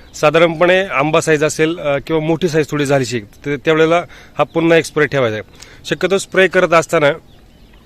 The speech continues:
जे न्यूट्रिशनचे स्प्रे आहे सेपरेटली ठेवा, म्हणजे आपल्याला रिझल्ट खूप सुंदर आणि चांगल्या पद्धतीने मिळतील.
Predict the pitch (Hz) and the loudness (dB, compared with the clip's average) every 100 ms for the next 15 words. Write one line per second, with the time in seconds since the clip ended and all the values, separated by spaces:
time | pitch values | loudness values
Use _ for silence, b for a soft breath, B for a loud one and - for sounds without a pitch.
0 | - 127 175 175 165 175 185 180 170 - | -18 -6 0 0 2 2 2 2 -2 2
1 | 165 131 127 160 - 147 160 156 147 147 | 2 2 0 -4 -2 -2 0 2 2 2
2 | 143 147 151 151 143 139 156 - 139 156 | 0 0 0 -2 0 0 -2 -4 -8 -6
3 | 143 139 139 139 123 117 120 120 110 117 | -2 -2 -2 -2 -4 -4 -4 -4 -4 -6